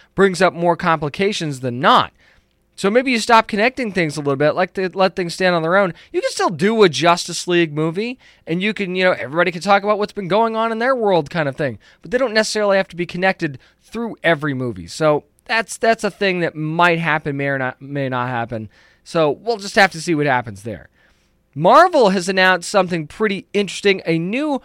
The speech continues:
multi-platform animation franchise called Marvel Rising that's gonna focus on heroes that are the next generation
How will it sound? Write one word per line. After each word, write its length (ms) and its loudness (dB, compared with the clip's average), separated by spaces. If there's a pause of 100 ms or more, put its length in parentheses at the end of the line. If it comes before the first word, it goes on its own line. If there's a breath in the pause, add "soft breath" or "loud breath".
(120)
multi-platform 1300 0 (280 soft breath)
animation 640 6
franchise 560 4
called 240 0
Marvel 640 4
Rising 640 2 (360 soft breath)
that's 160 -6
gonna 160 0
focus 480 2
on 380 2
heroes 600 0
that 220 6
are 120 2
the 160 -2
next 440 -2
generation 1080 0